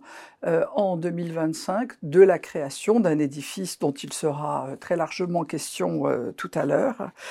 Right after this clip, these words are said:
euh, et, euh, qui s'en est pris au Bauhaus, qui a été le fer de lance de la modernité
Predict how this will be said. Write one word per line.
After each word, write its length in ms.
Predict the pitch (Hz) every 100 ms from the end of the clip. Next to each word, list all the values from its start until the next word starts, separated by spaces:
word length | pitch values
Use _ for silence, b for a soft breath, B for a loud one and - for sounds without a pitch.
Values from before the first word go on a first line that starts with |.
| B B B B
euh, 500 | 175 170 165 165 - - -
et, 320 | 214 220 - 214
euh, 160 | 147
qui 140 | - -
s'en 180 | 180 175
est 80 |
pris 260 | 147 - 220
au 60 | 185
Bauhaus, 640 | 156 165 151 143 185 -
qui 120 | -
a 20 | 185
été 320 | - 233 240
le 220 | 233 185
fer 320 | 180 - 185
de 80 | 170
lance 480 | 160 185 233 233 -
de 100 | 185
la 160 | 180
modernité 920 | 165 160 156 156 170 147 - 175 208